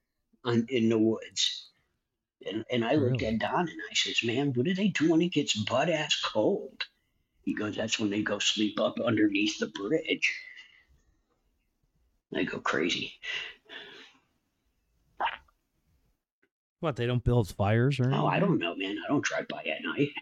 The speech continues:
Speaker 2: I mean, the fifty-five gallon drum with the holes
Speaker 1: Oh,
Speaker 2: drilled
Speaker 1: my
Speaker 2: out
Speaker 1: guy
Speaker 2: around
Speaker 1: do
Speaker 2: the
Speaker 1: that in
Speaker 2: bottom,
Speaker 1: the
Speaker 2: man.
Speaker 1: yard. Yeah,
Speaker 2: Yeah,
Speaker 1: man, they got
Speaker 2: that's
Speaker 1: one
Speaker 2: what
Speaker 1: on
Speaker 2: I'm
Speaker 1: each
Speaker 2: saying.
Speaker 1: side. I went outside today, right? And I was talking to the guy.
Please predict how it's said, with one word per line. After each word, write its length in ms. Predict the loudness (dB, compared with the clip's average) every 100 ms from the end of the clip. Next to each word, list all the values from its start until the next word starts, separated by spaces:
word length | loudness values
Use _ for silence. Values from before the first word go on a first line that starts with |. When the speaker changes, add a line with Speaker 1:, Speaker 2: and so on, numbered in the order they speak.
| _ -18 -14 -14 -16 _ -20 -20 _ _ _ _ _ _ _ _ _ -20 _ _
Speaker 2:
I 100 | -2
mean, 220 | 2 4 2
the 80 |
fifty-five 640 | 2 2 0 0 2 2 2
gallon 380 | 2 4 4 2
drum 300 | 2 2 2
with 140 | 0
the 100 | 0
holes 300 | 0 2 2
Speaker 1:
Oh, 40 | 2
Speaker 2:
drilled 140 | 2
Speaker 1:
my 120 | 2 2
Speaker 2:
out 80 |
Speaker 1:
guy 180 | 2 2
Speaker 2:
around 160 | 2 4
Speaker 1:
do 40 | 4
Speaker 2:
the 60 |
Speaker 1:
that 100 | 4
in 80 | 4
Speaker 2:
bottom, 240 | 2 2
Speaker 1:
the 80 | 2
Speaker 2:
man. 20 | 2 2
Speaker 1:
yard. 180 | 0 -2 _ _ _ _ _ _ _ _ _ _ _ _ _ _ -2
Yeah, 100 | 2
Speaker 2:
Yeah, 40 |
Speaker 1:
man, 220 | 2 2 0
they 120 | 0
got 60 | 0 0
Speaker 2:
that's 40 |
Speaker 1:
one 80 | 0
Speaker 2:
what 120 | 2
Speaker 1:
on 60 | 0
Speaker 2:
I'm 100 | 2
Speaker 1:
each 160 | 2
Speaker 2:
saying. 140 | 2 2
Speaker 1:
side. 20 |
I 60 | 0
went 220 | -2 -2
outside 420 | -4 -2 0 0
today, 220 | -2 -6 -4
right? 160 | -2 -2
And 80 | -2
I 40 | -6
was 140 | -8 -8 -2
talking 360 | 0 2 2
to 60 | 2
the 100 | 0
guy. 280 | 0 0